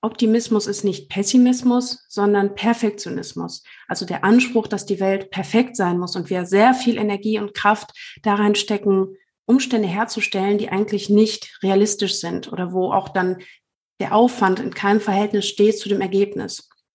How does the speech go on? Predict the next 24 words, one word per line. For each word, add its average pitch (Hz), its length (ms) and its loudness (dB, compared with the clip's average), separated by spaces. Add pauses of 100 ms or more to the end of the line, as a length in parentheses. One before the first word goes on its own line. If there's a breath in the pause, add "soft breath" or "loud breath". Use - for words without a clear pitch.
(460)
Und 202 120 2
ich - 60 -8
finde, 220 220 4
wenn 208 140 4
wir 202 60 4
uns 190 160 0
das 247 220 -2
bewusst 214 380 0
machen, 180 260 -4
dass 175 200 -4
ja 185 180 -4
im 214 180 -4
Grunde 226 280 4
die 214 160 -2
Welt, 233 260 -2
so 226 220 0
wie 233 60 0
sie 214 160 -4
ist, 226 280 -2
auch 208 200 -2
mit 202 240 -2 (300 loud breath)
ganz 220 220 0
vielen 190 260 0
Nachteilen 220 840 0